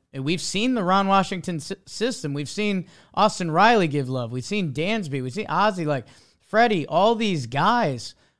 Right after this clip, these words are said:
uh, who are all-world infielders give Ron Washington love. So it's funny in, in a time when, Trev, the, Jim, we, we talk about it a ton, B B D.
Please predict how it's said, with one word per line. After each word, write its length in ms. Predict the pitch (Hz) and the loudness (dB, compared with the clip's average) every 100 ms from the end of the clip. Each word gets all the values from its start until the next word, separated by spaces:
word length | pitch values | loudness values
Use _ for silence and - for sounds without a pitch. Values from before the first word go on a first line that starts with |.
| _ | _
uh, 380 | 139 139 139 135 | -4 -2 0 0
who 140 | 143 | -2
are 180 | 143 139 | -2 -2
all-world 640 | 147 160 160 151 160 143 131 | 2 4 4 4 2 2 0
infielders 840 | 165 208 185 147 127 127 120 - | -4 -4 -2 -2 -4 -6 -10 -8
give 260 | 139 151 | -6 -4
Ron 200 | 147 143 | -2 -2
Washington 400 | 143 139 120 127 | -2 -4 -6 -8
love. 240 | 135 208 151 | -2 -2 -2
So 240 | 151 131 - _ _ | -8 -10 -14 _ _
it's 240 | - 202 - | -6 -4 -2
funny 340 | 233 269 175 | 0 2 0
in, 120 | 156 | -2
in 200 | - 151 | -2 -2
a 80 | 156 | -2
time 400 | - 165 170 175 | -2 0 0 0
when, 460 | 170 165 156 151 - _ - - _ _ _ _ - | 0 0 0 -6 -10 _ -20 -20 _ _ _ _ -6
Trev, 440 | 165 190 175 143 | 0 0 0 -10
the, 180 | 131 131 _ _ _ _ _ | -12 -12 _ _ _ _ _
Jim, 460 | 127 147 202 202 135 | -4 0 0 -2 -6
we, 240 | 139 131 | -8 -10
we 180 | 143 135 | -14 -14
talk 280 | 127 160 165 | -4 -4 -2
about 220 | 165 156 | -2 0
it 80 | 139 | -2
a 40 | |
ton, 300 | 113 165 202 | -4 -6 -6
B 160 | 147 107 | -6 -10
B 140 | 107 | -10
D. 320 | 110 139 208 | -10 -8 -8